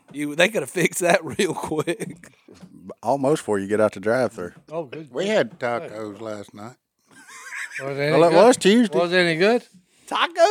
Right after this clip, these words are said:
Speaker 1: Tuesday.
Speaker 4: Johanna, see something, boy.
Speaker 3: Well, hey, tacos are
Speaker 4: Been
Speaker 3: in.
Speaker 4: rattling them pots and pans.
Speaker 3: With your, with your bi-, uh, diabetes, jo-, tacos are in?
Speaker 4: Yeah.
Speaker 3: They must be. You ate 'em. Okay. All right. I was just checking.
Speaker 4: Well, I had the soft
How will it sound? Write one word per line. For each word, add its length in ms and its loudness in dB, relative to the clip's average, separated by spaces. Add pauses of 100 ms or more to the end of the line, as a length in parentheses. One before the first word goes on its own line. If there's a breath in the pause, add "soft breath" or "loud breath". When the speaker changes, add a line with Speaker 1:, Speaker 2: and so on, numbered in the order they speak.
(120)
Speaker 1:
Tuesday. 160 0
Speaker 4:
Johanna, 560 2
see 260 -8
something, 460 -8
boy. 140 -8
Speaker 3:
Well, 160 2
hey, 320 4
tacos 480 2
are 160 2
Speaker 4:
Been 160 0
Speaker 3:
in. 40 -6
Speaker 4:
rattling 420 2
them 180 -6
pots 340 -8
and 120 -12
pans. 340 -12 (120)
Speaker 3:
With 200 -4
your, 240 6
with 300 2
your 280 4
bi-, 300 8
uh, 280 4
diabetes, 840 -2 (100)
jo-, 280 4
tacos 440 -2
are 140 -4
in? 220 -6 (1300)
Speaker 4:
Yeah. 240 -10 (140)
Speaker 3:
They 140 -4
must 240 0
be. 160 -8
You 220 -4
ate 140 -2
'em. 160 -8
Okay. 300 -14 (120)
All 80 -14
right. 120 -14 (120)
I 80 -16
was 120 -20
just 160 -20
checking. 320 -18
Speaker 4:
Well, 120 -8
I 180 0
had 140 -4
the 60 -12
soft 380 -4